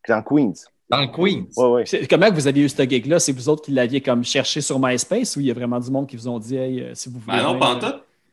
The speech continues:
Speaker 4: En, en fait, moi, j'avais, au début, j'étais embarqué dans Prevenge pour remplacer, euh, le temps qu'il trouve un guitariste. Puis,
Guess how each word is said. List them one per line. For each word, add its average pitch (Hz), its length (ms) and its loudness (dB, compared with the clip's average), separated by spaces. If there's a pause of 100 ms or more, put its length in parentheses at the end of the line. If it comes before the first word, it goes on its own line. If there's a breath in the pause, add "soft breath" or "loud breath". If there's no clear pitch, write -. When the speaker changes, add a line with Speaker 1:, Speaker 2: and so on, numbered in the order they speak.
Speaker 4:
En, 104 320 -2
en 104 40 -2
fait, - 280 -4
moi, 127 140 -6
j'avais, 117 420 -2
au 113 140 -4
début, 123 220 -4
j'étais 165 160 -6
embarqué 107 320 -4
dans 143 100 -6
Prevenge 131 400 -6
pour 104 140 -6
remplacer, 101 640 -8 (480)
euh, 92 1000 -8
le 92 140 -8
temps 117 180 -10
qu'il 123 120 -18
trouve 120 220 -6
un 110 60 -6
guitariste. 107 680 -10
Puis, 196 280 -6